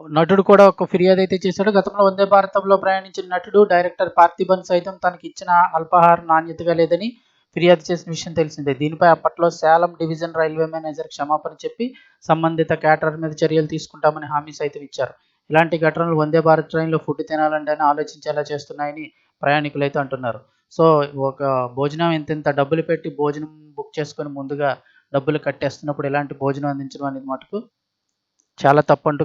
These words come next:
కస్టమర్లు అయితే, ప్రయాణికులు అయితే కనుక ఆగ్రహం వ్యక్తం చేస్తున్నారు. So ఐఆర్సీటీసీ సంబంధించి దీనిపై మరింత కఠిన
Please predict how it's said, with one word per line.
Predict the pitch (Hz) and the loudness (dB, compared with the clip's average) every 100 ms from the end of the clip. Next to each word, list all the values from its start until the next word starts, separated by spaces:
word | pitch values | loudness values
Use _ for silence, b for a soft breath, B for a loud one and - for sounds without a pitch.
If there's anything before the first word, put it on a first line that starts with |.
| - | -2
కస్టమర్లు | 135 - 151 147 147 127 - | -2 0 -4 0 -2 -2 -6
అయితే, | 127 135 151 | -10 -8 -4
ప్రయాణికులు | 139 147 139 147 | -4 -4 -6 -8
అయితే | 151 143 | -8 -10
కనుక | 143 135 | -2 -2
ఆగ్రహం | 139 143 147 | 0 -4 -4
వ్యక్తం | 143 - 143 | -6 -8 -10
చేస్తున్నారు. | 143 - 143 143 233 262 _ | -10 -10 -4 -2 -2 -4 _
So | - 147 | 0 2
ఐఆర్సీటీసీ | 135 156 151 156 156 156 156 | 2 0 0 -6 -6 -6 -2
సంబంధించి | 156 156 151 143 139 | -2 -2 -6 -8 -6
దీనిపై | 147 151 151 | -4 -2 -2
మరింత | 139 147 160 165 143 | 0 -2 -4 -8 -4
కఠిన | 147 151 | -4 -4